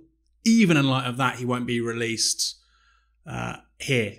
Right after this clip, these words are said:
He's still in, uh, you know, a very high security prison. Belmarsh is not a, you know, it's not a category C. It's not a walk in the park. This is a punishment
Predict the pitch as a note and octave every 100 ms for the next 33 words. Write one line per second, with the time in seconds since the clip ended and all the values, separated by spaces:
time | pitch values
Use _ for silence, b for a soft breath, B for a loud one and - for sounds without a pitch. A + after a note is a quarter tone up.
0 | _ _ C3 A#2+ - D3 B2 A#2+ C#3 D3
1 | D3 A2+ A2+ B2 A#2 D3+ C#3+ A#2+ A#2 A2+
2 | - A#2+ A2+ - G#3+ A2 A2 A2 G#2 G2+
3 | A2 C3 A2 - C3 A#2 A#2+ A#2 C3 A2+
4 | - A2+ C3+ A2+ A#2 A2 A#2+ A#2 A2 G#2
5 | C#3+ A#2 G2+ - - B B B2 E3 F3
6 | D#3 C3+ B2+ - C#3+ A#2+ - G#2+ G2+